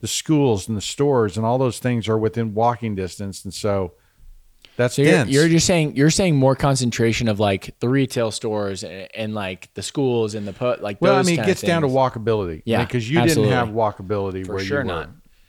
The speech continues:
Speaker 1: And so
Speaker 2: Because the city of Denver was built upon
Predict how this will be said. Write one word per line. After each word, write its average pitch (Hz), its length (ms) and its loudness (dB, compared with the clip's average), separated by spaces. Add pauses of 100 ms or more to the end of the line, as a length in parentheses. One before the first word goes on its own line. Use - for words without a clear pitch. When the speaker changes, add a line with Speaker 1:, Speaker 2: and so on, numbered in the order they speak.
Speaker 1:
And 104 100 -12
so 98 460 -4
Speaker 2:
Because 156 320 0
the 139 360 -6
city 165 360 2
of 113 220 -2
Denver 110 480 0
was 101 180 -2
built 113 360 -2
upon 98 680 -6